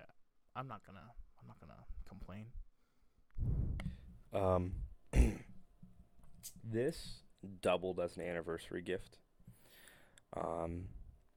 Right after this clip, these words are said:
Speaker 2: I'm gonna say yes, I have, and, um,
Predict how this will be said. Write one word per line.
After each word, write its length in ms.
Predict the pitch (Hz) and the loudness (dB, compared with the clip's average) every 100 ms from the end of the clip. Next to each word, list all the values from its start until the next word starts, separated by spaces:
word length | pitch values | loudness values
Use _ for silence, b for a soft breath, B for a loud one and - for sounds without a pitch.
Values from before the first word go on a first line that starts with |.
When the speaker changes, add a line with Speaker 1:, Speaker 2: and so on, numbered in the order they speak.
| - - | -6 0
Speaker 2:
I'm 60 | |
gonna 140 | 95 95 | 2 4
say 140 | 95 | 4
yes, 480 | 87 - - - - - | 4 0 -4 -8 -10 -2
I 60 | 87 | 0
have, 340 | 82 82 82 - - - - b b b b b - | 4 4 2 -4 -6 -8 -12 b b b b b -4
and, 640 | 87 85 80 80 80 80 80 | 0 2 2 -2 -6 -6 -6
um, 540 | 78 78 78 78 | -6 -4 -4 -6